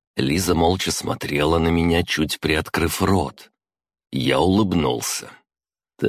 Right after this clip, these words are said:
особенно прелестна, когда не играешь роли. Рад, что рядом со мной ты можешь расслабиться и сбросить маски".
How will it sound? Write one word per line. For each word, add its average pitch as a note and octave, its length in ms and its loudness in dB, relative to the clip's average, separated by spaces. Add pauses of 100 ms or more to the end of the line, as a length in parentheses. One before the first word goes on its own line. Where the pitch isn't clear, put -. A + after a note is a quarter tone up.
особенно D#2+ 680 2
прелестна, C#2+ 680 -2
когда C#2 320 -2
не C2+ 200 -2
играешь C#2+ 480 -2
роли. C#2 460 -2 (420)
Рад, F2 300 0
что - 240 -2
рядом D2+ 260 0
со C#2+ 180 -4
мной D2 240 2
ты D2 140 -2
можешь C#2+ 400 -2
расслабиться C#2 1120 -4
и D#2+ 80 0
сбросить D2 600 -4
маски". - 560 -4